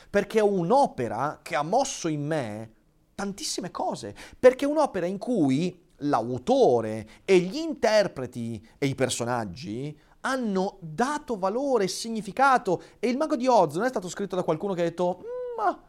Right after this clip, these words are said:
chissà cosa vorrà il pubblico dei prossimi cinquemila anni". Ma no, ma che discorso, come dice, Jonathan Swift non ha scritto I viaggi di Gulliver dicendo:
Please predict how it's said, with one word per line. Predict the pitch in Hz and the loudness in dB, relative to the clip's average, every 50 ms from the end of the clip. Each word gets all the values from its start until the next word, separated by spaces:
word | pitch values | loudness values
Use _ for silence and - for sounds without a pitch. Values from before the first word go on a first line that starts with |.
| _ _ _ _ _ _ _ _ _ _ _ _ | _ _ _ _ _ _ _ _ _ _ _ _
chissà | - - 165 - - 294 247 | -16 -14 -10 -10 -8 -10 -8
cosa | - - - 135 123 | -8 -8 -6 -6 -4
vorrà | 123 120 117 - 160 | -4 -4 -2 0 0
il | 165 143 | 0 0
pubblico | - - 139 147 139 135 127 127 - - 120 117 110 - - _ _ _ | -2 -4 -4 -4 -4 -4 -6 -6 -4 -2 -2 -2 -2 -4 -10 _ _ _
dei | - 135 160 175 147 | -2 2 2 2 4
prossimi | 143 147 156 160 - - 180 165 151 143 - - - _ _ _ _ _ _ - - _ 127 - | 4 4 4 4 2 0 -2 -2 -2 -2 -4 -8 -12 _ _ _ _ _ _ -20 -20 _ -16 -10
cinquemila | - - 202 190 165 - 165 160 160 151 139 | -4 -2 0 0 2 2 2 4 6 6 6
anni". | 120 123 127 127 127 156 190 | 6 6 4 2 0 -4 -6
Ma | 214 254 294 285 | -6 -4 -4 -2
no, | 277 311 330 302 214 | 0 2 2 2 0
ma | 151 | -2
che | 139 - 175 | -2 -4 -4
discorso, | 165 156 - - 233 254 233 170 - | -4 -4 -4 0 0 2 2 2 0
come | 175 165 160 | 0 -2 -2
dice, | 156 151 139 - 165 131 117 120 | -2 -4 -2 -2 -2 -2 -2 -2
Jonathan | 123 170 175 180 170 156 151 147 | 0 2 2 2 2 0 -4 -4
Swift | - - 196 170 - | -4 -4 -6 -4 -4
non | 151 | -4
ha | 175 | -6
scritto | 175 - 170 151 160 | -6 -6 -6 -8 -2
I | |
viaggi | 151 160 156 156 | 0 0 0 0
di | 156 151 | -4 -2
Gulliver | 139 160 165 156 156 | 0 0 2 2 2
dicendo: | 147 147 139 - 156 156 147 131 | 0 0 -2 -2 0 0 0 -2